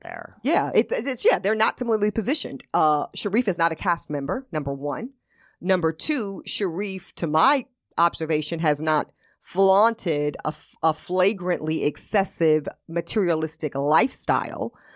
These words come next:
Speaker 2: Um, and all that said, I don't have any stake in Erica's, um, guilt or innocence either, you know? So she could be as innocent as the day is long as well.
Speaker 1: I was gonna say, was that a dig at Erica,
Speaker 2: Not
Speaker 1: or?
Speaker 2: at all! No, I don't know. I,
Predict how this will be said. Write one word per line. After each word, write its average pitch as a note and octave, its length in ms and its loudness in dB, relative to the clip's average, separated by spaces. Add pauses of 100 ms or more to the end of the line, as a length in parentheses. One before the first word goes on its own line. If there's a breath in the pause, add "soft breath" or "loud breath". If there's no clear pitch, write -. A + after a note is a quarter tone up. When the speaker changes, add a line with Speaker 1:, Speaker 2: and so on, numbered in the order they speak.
(220 soft breath)
Speaker 2:
Um, F3+ 600 4 (240)
and G#3 100 2
all C4+ 140 6
that A3+ 200 0
said, B3 200 4
I F#3+ 80 4
don't C4 160 0 (160)
have F#3 260 0
any G3+ 280 0
stake G3 340 2
in F3 60 4
Erica's, G3+ 500 2
um, F#3 400 4 (760)
guilt F#3+ 300 4
or G3 100 4
innocence G#3 480 0
either, - 360 -4 (420)
you D#3 140 2
know? D3 240 0 (100)
So D3+ 420 2 (160)
she - 160 -6
could A3 100 0
be F3 120 4
as E3+ 80 0
innocent F#3 320 0
as F#3 100 -2
the F#3 80 -2
day F#3+ 180 2
is G3+ 140 0
long G#3+ 180 2
as A3 100 -2
well. C4 260 -4 (1160)
Speaker 1:
I B2+ 80 -8
was G#2 100 -10
gonna A2 220 -4
say, A2+ 380 -2
was A2+ 140 -10
that G#2+ 220 -2
a - 20 -8
dig A2+ 260 -4
at A#2+ 100 -2
Erica, A#2 540 0
Speaker 2:
Not G4+ 220 8
Speaker 1:
or? C5+ 40 8
Speaker 2:
at A#4 60 6
all! F#5+ 460 8
No, F#5 480 8
I B3 120 6
don't A4 160 -2
know. F4+ 80 4
I, D#4+ 240 2